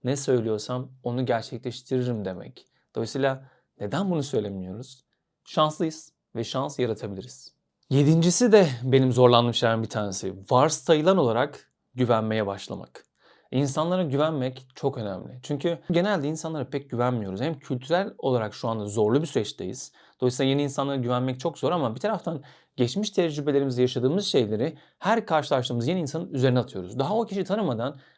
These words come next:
ona güvenmiyorum diyoruz. İlişkiye başlayacaksınız, yeni flört ediyorsunuz ve diyorsunuz ki "Güvenmiyorum ya.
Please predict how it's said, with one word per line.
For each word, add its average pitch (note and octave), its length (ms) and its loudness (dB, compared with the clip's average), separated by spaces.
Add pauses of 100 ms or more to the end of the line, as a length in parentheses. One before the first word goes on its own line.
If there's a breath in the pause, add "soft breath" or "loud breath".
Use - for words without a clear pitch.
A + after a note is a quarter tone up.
(120 soft breath)
ona F3+ 220 4
güvenmiyorum C3 600 4
diyoruz. - 340 -12 (240)
İlişkiye C3+ 340 0
başlayacaksınız, D3 640 0
yeni B2+ 200 2
flört D#3 260 2
ediyorsunuz A#2 340 -2
ve C3+ 120 6
diyorsunuz C#3+ 380 -4
ki D#3+ 200 -10 (380 soft breath)
"Güvenmiyorum A#2 560 0
ya. F#2+ 180 -12